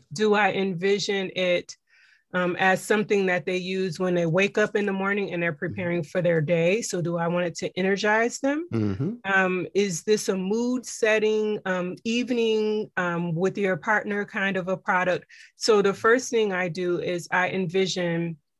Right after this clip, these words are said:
Speaker 1: how do I want my customer to feel
Speaker 2: Sure.
Speaker 1: when I use that product?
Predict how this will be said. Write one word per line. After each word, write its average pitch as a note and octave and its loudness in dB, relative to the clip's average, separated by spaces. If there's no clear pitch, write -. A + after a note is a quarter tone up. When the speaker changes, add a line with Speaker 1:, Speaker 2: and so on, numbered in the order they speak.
Speaker 1:
how A3 2
do G#3 2
I F#3+ 4
want F3+ 0
my F3+ -2
customer F#3 -4
to D#3 -8
feel - -6
Speaker 2:
Sure. - -12
Speaker 1:
when G3 2
I F3+ 4
use F3 0
that E3 -2
product? D#3+ -2